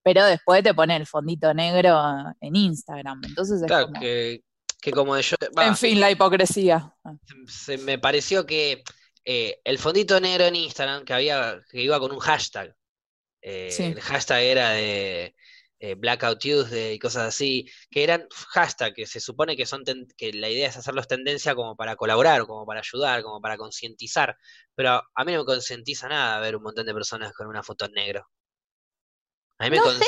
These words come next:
Speaker 1: yo
Speaker 2: concientiza las personas que por ahí subieron la foto en negro porque entendieron que esa era la forma de mensaje, pero hubo personas que dejaron mensajes, ¿entendés? Que escribieron
Speaker 1: Sí.
Speaker 2: cosas, que si las lees están buenas.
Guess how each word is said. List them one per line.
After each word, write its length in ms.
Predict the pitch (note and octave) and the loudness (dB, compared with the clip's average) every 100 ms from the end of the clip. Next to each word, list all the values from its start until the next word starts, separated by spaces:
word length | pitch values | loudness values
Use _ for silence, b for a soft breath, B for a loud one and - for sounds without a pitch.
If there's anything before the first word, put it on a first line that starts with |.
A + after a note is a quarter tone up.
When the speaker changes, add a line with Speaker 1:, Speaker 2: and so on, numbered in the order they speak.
| - | 6
Speaker 1:
yo 100 | C#4+ | 6
Speaker 2:
concientiza 440 | D#4 D4 F3 E3+ _ _ _ _ | 6 4 4 2 _ _ _ _
las 160 | C#3+ C3 | -2 0
personas 380 | C#3 C#3 G3 F3 | -2 0 0 0
que 120 | C#3+ | 0
por 140 | D3 | 2
ahí 120 | G#3 | 2
subieron 320 | G#3 G3 G#3 G3 | 2 4 4 4
la 80 | |
foto 220 | D#3+ F3+ F3+ | 4 4 6
en 60 | |
negro 260 | F3+ F#3+ G3 | 6 6 6
porque 220 | D3+ B2+ | 4 2
entendieron 480 | C3 B2+ C3 D3+ D#3+ | 0 0 0 4 4
que 100 | D3 | 4
esa 140 | D3+ | 2
era 120 | D#3 C#3+ | 2 2
la 80 | |
forma 280 | C3 D3+ D3 | 2 2 2
de 60 | C#3 | 0
mensaje, 340 | C3+ F3 - | 0 -2 0
pero 180 | D#3+ C3 B B B | 2 2 B B B
hubo 180 | D#3 E3+ | 6 8
personas 340 | D#3+ F#3 F#3 | 6 4 0
que 120 | - | 2
dejaron 320 | C3+ B2+ D3 | 0 2 2
mensajes, 480 | C#3 A#2+ A#2 - - | 2 -2 -4 -8 -12
¿entendés? 360 | G2 F2 A2 B2 B B | -12 -8 -8 -8 B B
Que 100 | A2+ | -8
escribieron 560 | - A#2 B2 C3 A#2 | -2 0 2 2 0
Speaker 1:
Sí. 40 | - | 0
Speaker 2:
cosas, 460 | A2 - G2+ - b b | -4 -4 -8 -14 b b
que 60 | A2 | -6
si 100 | A2+ | -4
las 120 | A2 | 0
lees 280 | A#2 B2+ A#2+ | 2 2 0
están 240 | - B2 | -4 -2
buenas. 420 | A2 G#2 G2 - | 0 -2 -6 -18